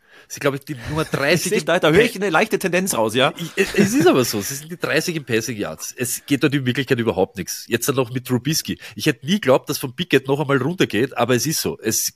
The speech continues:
Speaker 1: wird noch schlimmer. So, eben
Speaker 2: Mhm.
Speaker 1: Laufspiel, ja, Middle of the Pack, nichts Besonderes, nicht so wirklich Ding. Wir, wir sind nur so elektrifiziert, weil dort halt zwei sind, die sich Woche für Woche abwechseln. Aber ich glaub, ganz ehrlich, diese Scoring Offense, da ist nichts da. Ich, ich kann mir nicht vorstellen, dass das jetzt über die nächsten vier Wochen noch so gut geht.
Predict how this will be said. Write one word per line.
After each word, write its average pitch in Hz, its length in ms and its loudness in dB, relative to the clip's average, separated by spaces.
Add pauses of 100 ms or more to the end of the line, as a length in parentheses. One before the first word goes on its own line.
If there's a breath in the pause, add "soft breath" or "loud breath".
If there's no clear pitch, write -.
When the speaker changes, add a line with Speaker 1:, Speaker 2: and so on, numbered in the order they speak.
Speaker 1:
wird 135 380 0
noch 160 160 4
schlimmer. 143 360 0 (760)
So, 127 240 2
eben 123 240 -2
Speaker 2:
Mhm. 104 40 -2
Speaker 1:
Laufspiel, 131 520 2
ja, 110 180 0
Middle 117 240 0
of 113 100 0
the 127 60 -4
Pack, - 340 -2
nichts 123 200 -6
Besonderes, 120 560 0
nicht 117 160 -4
so 113 100 0
wirklich 117 220 -4
Ding. 120 320 -2
Wir, 117 260 2
wir 113 120 0
sind 127 220 -2
nur 123 100 0
so 131 120 4
elektrifiziert, 117 800 2
weil 107 100 4
dort 107 200 -2
halt 101 180 -6
zwei 107 280 0
sind, 127 280 0 (320 loud breath)
die 123 60 -4
sich 110 200 -2
Woche 113 220 2
für 113 160 -2
Woche 101 240 0
abwechseln. 120 540 -2 (280 loud breath)
Aber - 140 -6
ich - 100 -4
glaub, - 220 -2
ganz 117 220 0
ehrlich, 107 280 0
diese 107 280 -6
Scoring 107 400 2
Offense, 107 400 2
da 107 80 2
ist 110 160 -2
nichts - 240 -4
da. 110 340 -4
Ich, - 220 -12
ich 139 160 -10
kann - 160 -4
mir 175 80 -4
nicht - 120 -2
vorstellen, 147 360 0
dass 139 120 -2
das 139 180 0
jetzt 160 160 -4
über 143 180 0
die 139 100 -4
nächsten 139 300 -6
vier 151 160 0
Wochen 139 220 0
noch 135 120 -4
so 151 220 2
gut 175 240 -4
geht. - 180 0